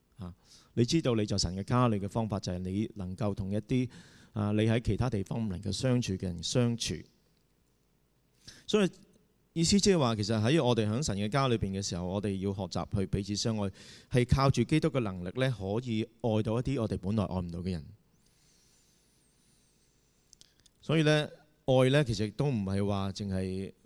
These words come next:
啊，拍下背脊啊，安慰下佢咁簡單，而係有時呢，我哋都係要去指出佢哋嘅錯誤，引導佢哋走正確嘅道路，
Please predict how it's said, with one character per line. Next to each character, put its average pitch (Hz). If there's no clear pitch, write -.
啊， 101
拍 -
下 110
背 104
脊 98
啊， 98
安 127
慰 104
下 95
佢 90
咁 92
簡 87
單， 95
而 113
係 101
有 98
時 98
呢， 113
我 107
哋 95
都 113
係 104
要 90
去 104
指 98
出 143
佢 101
哋 95
嘅 90
錯 95
誤， 87
引 92
導 101
佢 87
哋 90
走 90
正 90
確 85
嘅 92
道 85
路， 80